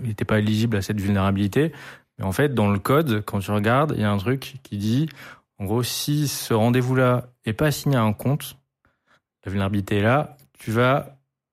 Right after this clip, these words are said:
assigner le rendez-vous qui a pas de, d'acompte, de, de compte lié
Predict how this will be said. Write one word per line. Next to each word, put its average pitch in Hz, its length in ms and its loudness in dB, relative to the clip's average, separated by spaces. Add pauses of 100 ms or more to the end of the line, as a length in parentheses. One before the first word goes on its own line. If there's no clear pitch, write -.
(100)
assigner 117 640 0 (720)
le 101 340 0
rendez-vous 110 580 0 (100)
qui - 160 -10
a - 20 -6
pas 107 140 -6
de, 98 200 -6 (180)
d'acompte, 107 500 -6
de, 98 160 -2
de 107 300 -8
compte 110 340 -4
lié 107 360 -2